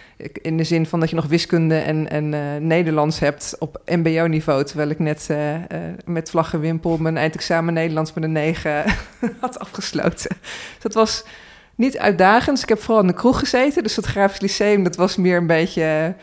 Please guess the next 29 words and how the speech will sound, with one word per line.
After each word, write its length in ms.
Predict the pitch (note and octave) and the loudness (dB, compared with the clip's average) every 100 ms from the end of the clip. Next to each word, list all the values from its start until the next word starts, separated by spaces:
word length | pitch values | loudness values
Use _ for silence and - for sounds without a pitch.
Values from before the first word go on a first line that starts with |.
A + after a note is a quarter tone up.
| - - _ _ | -20 -20 _ _
een 140 | F3 E3 | -8 0
beetje 260 | D#3+ - | 0 0
aanklooien 560 | E3+ F#3+ G3 G#3+ G#3+ G3 | 0 0 2 4 6 4
eigenlijk. 440 | - G3 G#3 A3 | 0 -2 -2 -4
En, 500 | - F#3 F3+ F3+ F3 - | -6 -2 0 0 -2 -6
nou 220 | F#3+ F3+ | -2 0
ja, 60 | D#3+ | 0
het 140 | D3 | -2
idee 340 | - F3+ F3 F3 | -2 2 2 2
om 80 | |
daarna 280 | E3 E3 F3 | 2 2 2
nog 160 | F#3 E3+ | 2 2
naar 100 | D3+ | -2
de 60 | |
academie 420 | - E3+ E3+ F#3+ F3 | -2 0 2 2 0
te 100 | D3 | -4
gaan. 340 | C#3 C#3 C#3 - - - - _ _ | -6 -6 -6 -10 -20 -20 -20 _ _
Ja, 80 | E3 | -6
het 160 | D3 - | -6 -2
enige 240 | F#3+ G3 | 0 0
wat 140 | F3+ | -2
ik 100 | F3 | 0
op 100 | F#3 | -2
het 80 | E3+ | -2
Grafisch 340 | - F3 F3 - | -2 -2 0 -2
Lyceum 440 | F3 F3 E3+ F3 | -2 0 0 0
echt, 320 | - - - | -2 -6 -4
eh, 540 | E3+ E3 E3 E3 D#3+ | -2 0 -2 -2 -2
eh, 60 | E3+ | -6